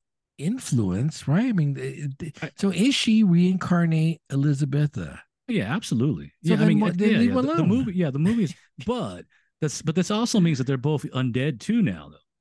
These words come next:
Speaker 2: So therefore, they're gonna keep killing people, you know, you know. But apparently, in, and, and you don't know the next area they're gonna go to, 'cause at some point they're gonna get bored of, uh, of, uh, Transylvania,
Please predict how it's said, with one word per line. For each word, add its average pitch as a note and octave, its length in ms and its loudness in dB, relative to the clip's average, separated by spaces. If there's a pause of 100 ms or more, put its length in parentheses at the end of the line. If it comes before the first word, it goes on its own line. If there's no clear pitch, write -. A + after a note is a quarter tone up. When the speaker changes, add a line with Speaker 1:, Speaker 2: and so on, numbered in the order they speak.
(300)
Speaker 2:
So A#2+ 520 0
therefore, D#3 480 0
they're C3 100 -2
gonna D3 160 0
keep - 280 -6
killing C3+ 360 -2
people, A2+ 540 -4
you G#2 60 -4
know, F2+ 300 -6 (600)
you A2+ 100 -12
know. - 60 -16
But G3+ 100 0
apparently, C4+ 440 2
in, F3 200 4 (140)
and, C#3+ 240 0
and C#3+ 320 -4
you D3+ 60 -2
don't E3+ 120 0
know C#3+ 180 0
the C3 60 0
next C3+ 260 -4
area B2+ 220 -4
they're A2+ 100 -2
gonna A2 120 -2
go A2+ 200 -4
to, - 180 -6
'cause G2 100 -6
at G#2 100 -6
some D#3+ 160 -2
point D3 220 -2
they're C3 80 0
gonna B2 140 -2
get G#2 160 -6
bored A2+ 280 -2
of, F#2+ 220 -8
uh, F#2 160 -10 (100)
of, F#2 260 -8
uh, E2+ 200 -6
Transylvania, G2+ 800 0